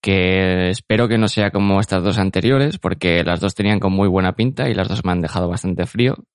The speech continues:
Falcon and the Winter Soldier, sobre todo el último episodio, me dejó un poco meh. Hay cosas que están bien,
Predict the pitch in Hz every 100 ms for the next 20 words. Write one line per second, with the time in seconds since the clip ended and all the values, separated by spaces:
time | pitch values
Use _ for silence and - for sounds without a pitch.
0 | _ 87 85 95 92 92 85 85 95 95
1 | 92 92 82 80 95 92 92 90 90 -
2 | 92 85 80 107 120 - - 87 - 90
3 | 78 80 - - 85 82 76 - _ -
4 | - _ _ - 120 156 - 85 - 110
5 | 92 90 - 95 - _ 98 85 95 110
6 | 143